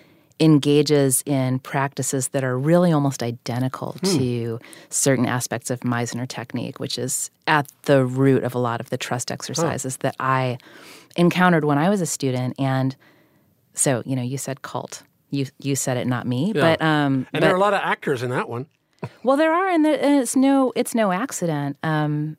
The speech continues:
Speaker 1: there's a, an amazing sort of, um, connection between Sanford Meisner's acting technique and L. Ron Hubbard's, uh,
Speaker 2: Interesting.
Speaker 1: religious practices as he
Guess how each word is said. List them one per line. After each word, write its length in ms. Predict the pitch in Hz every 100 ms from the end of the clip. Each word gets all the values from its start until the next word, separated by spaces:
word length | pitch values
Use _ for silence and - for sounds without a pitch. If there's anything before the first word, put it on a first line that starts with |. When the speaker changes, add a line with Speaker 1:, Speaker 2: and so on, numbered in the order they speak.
| -
Speaker 1:
there's 300 | 185 175 170
a, 260 | 160 151 - _
an 160 | 175 180
amazing 1040 | 175 185 196 202 247 240 185 156 135 131 135
sort 320 | - 160 147
of, 180 | 139 135
um, 380 | 135 127 127 - - -
connection 500 | 196 208 - 175 143
between 920 | 143 - 165 151 147 147 143 143 139 _ _ _ _
Sanford 760 | - - 143 139 135 139 135 131
Meisner's 540 | 139 135 131 135 127
acting 360 | 131 127 - 127
technique 380 | - 127 135 123
and 100 | 127
L. 140 | 139
Ron 200 | 135 131
Hubbard's, 800 | 127 131 127 131 123 120 - -
uh, 40 | 175
Speaker 2:
Interesting. 580 | 135 127 117 123 - - -
Speaker 1:
religious 840 | 127 139 135 151 151 160 156 147
practices 840 | - 151 139 - 135 135 127 117
as 280 | - 131 127
he 400 | - - 135 127